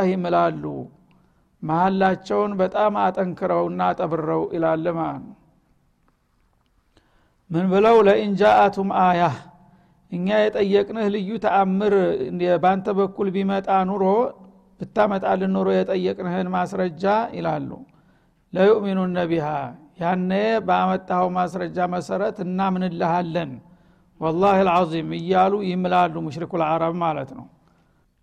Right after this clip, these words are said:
እና እንግዲህ እነሱ የአላህ ነቢይ መጥተው ወደ ጌታቸው ፍቃድ ሲጠሯቸው፣ "አንተ ነቢይ ለመሆን ምን ማረጋገጫ አለህ?" ይሏቸዋል። በእሳቸው በኩል አላህ የሰጣቸውን ሙዕጂዛና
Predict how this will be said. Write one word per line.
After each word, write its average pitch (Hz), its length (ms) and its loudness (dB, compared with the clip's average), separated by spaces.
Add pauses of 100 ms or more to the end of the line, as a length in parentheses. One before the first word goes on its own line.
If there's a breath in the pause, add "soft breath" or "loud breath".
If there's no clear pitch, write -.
(140)
እና 165 220 -6
እንግዲህ 185 320 2
እነሱ 190 340 0 (240)
የአላህ 190 480 4
ነቢይ 185 400 2
መጥተው 185 440 -2
ወደ 190 240 2
ጌታቸው 190 500 -2
ፍቃድ 185 300 0
ሲጠሯቸው፣ 185 800 0 (840 loud breath)
"አንተ 190 260 -2 (100)
ነቢይ 202 340 0
ለመሆን 190 500 2 (180)
ምን 196 180 -4
ማረጋገጫ 185 760 2
አለህ?" 170 340 0
ይሏቸዋል። 175 640 -2 (880)
በእሳቸው 202 480 0
በኩል 185 400 0
አላህ 196 240 2
የሰጣቸውን 185 760 -2
ሙዕጂዛና 180 520 -4